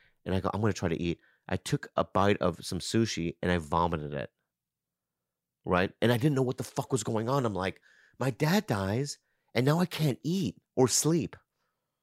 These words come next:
right? So then I, um, my friend Sosi r-, s-, ran into me,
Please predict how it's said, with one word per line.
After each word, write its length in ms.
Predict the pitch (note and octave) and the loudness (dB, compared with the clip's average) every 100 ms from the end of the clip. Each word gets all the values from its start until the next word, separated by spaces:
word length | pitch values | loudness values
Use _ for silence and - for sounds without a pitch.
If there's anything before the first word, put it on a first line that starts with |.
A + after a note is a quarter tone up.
| _ _ | _ _
right? 360 | G2 G2 C#3+ - _ _ _ _ - _ _ _ - | 2 4 2 -2 _ _ _ _ -20 _ _ _ -4
So 260 | - C#3 | 6 6
then 460 | B2+ F3 E3+ C#3+ C3 - _ _ _ _ _ _ _ _ - - - | 8 8 8 6 0 -8 _ _ _ _ _ _ _ _ -20 -8 0
I, 260 | A2 A2 - | 4 4 4
um, 400 | G2+ G2+ F#2+ F#2+ - | 4 4 4 0 -2
my 160 | G2+ | -2
friend 260 | G#2 B2+ G#2+ | 2 2 2
Sosi 760 | - G#2+ G#2 - F2 D#2+ D#2+ - | 2 4 4 4 -2 -2 -4 -8
r-, 200 | F#2 E2+ - | -10 -12 -14
s-, 220 | - F#2+ - - | -8 -8 -8 -4
ran 260 | F#2 F#2 | 0 2
into 180 | E2+ D#2 | 0 -2
me, 320 | D#2+ D2+ D2 | -6 -8 -12